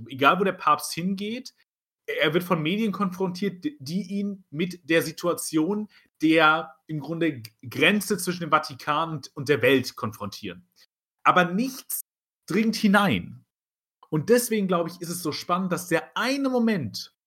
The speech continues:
in dem im Grunde beide Welten übereinander sch-, schlagen, etwas ist, nämlich ein präsentisches Medium. Dass es Musik ist, die nicht nur eine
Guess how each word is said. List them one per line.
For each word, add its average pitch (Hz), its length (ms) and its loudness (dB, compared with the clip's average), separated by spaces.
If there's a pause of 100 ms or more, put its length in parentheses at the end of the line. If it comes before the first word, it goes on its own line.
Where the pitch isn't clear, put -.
(600)
in 147 180 -2
dem 185 520 -2
im 160 120 -6
Grunde 175 220 0
beide 180 440 4
Welten 180 320 -2
übereinander 165 500 0
sch-, - 280 -12
schlagen, 120 640 -2
etwas - 320 -4
ist, 240 400 -8
nämlich 165 500 -6
ein 160 260 -6 (160)
präsentisches 180 800 -2
Medium. 170 520 -4 (460)
Dass - 280 -8 (200)
es 139 180 -8
Musik 170 640 -2
ist, - 380 -6 (120)
die 147 300 -8
nicht 175 300 -4
nur 170 340 -4 (480)
eine 135 460 -2